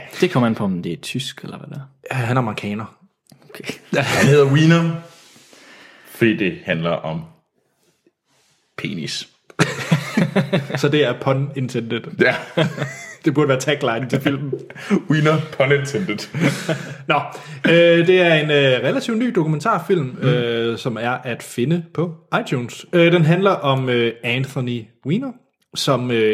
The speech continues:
Speaker 2: egentlig var en meget succesfuld, øh, kongrespolitiker i
Speaker 3: Mm.
Speaker 2: U S A for en ti år tilbage eller sådan noget. Og, øh, meget succesfuld. Han var sådan en, der var meget åben, rap i munden og åbenmundet og talte, øh, folkets sag og,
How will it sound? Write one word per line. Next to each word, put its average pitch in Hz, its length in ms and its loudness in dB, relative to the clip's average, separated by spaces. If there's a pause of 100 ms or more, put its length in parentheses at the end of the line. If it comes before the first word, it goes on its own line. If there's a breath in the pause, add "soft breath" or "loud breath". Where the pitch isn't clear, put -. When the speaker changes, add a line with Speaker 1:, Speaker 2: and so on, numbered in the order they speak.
Speaker 2:
egentlig 160 200 4
var 107 80 -2
en 101 100 -4
meget 196 280 2
succesfuld, 160 640 0
øh, 120 160 0
kongrespolitiker 127 1120 0 (180)
i 110 280 -4
Speaker 3:
Mm. 170 100 2
Speaker 2:
U 147 60 -2
S - 80 0
A 165 120 4 (800)
for 104 260 0
en 101 340 -4
ti - 180 -2
år 135 120 6
tilbage 110 280 0
eller 120 160 -2
sådan 143 100 -6
noget. 131 180 -4 (640 loud breath)
Og, 131 360 4
øh, 120 500 2 (300)
meget 170 240 2
succesfuld. 143 480 -2
Han 135 80 2
var 139 60 4
sådan 160 200 4
en, 127 140 -2
der 120 60 -4
var - 140 -8 (120)
meget 165 440 2
åben, 143 280 0 (460)
rap 135 160 0
i 131 40 4
munden 123 300 2
og 104 140 -2
åbenmundet 113 440 0
og 101 80 -8
talte, 135 500 2
øh, 101 220 -4
folkets 139 440 -2
sag 113 480 2
og, - 340 -12